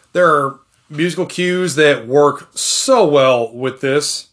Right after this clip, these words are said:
movie, and he actually, the music holds up extremely well today.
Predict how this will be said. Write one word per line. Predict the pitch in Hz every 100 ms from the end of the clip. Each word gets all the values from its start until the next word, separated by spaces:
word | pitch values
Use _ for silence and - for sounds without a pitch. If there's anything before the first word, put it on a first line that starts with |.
| _ _ _ _ _
movie, | 131 139 156 156
and | 147 143 135 127
he | 156
actually, | 151 190 - 165
the | 143
music | 139 202 180 -
holds | 160 156 135
up | 139 135
extremely | - 170 170 156
well | 156
today. | 147 127 131 156 170